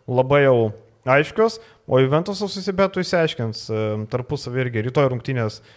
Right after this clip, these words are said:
e, tarp šių komandų, e, Jonavoje irgi labai įdomus mačas laukia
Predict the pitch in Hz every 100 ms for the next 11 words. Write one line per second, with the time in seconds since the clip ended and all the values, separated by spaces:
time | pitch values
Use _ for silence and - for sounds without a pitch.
0 | _ 120 113 110 107 107 110 120 - 135
1 | 120 117 170 196 156 127 - - 120 113
2 | 117 120 117 120 143 160 139 113 107 123
3 | 117 117 - 123 165 202 196 170 156 139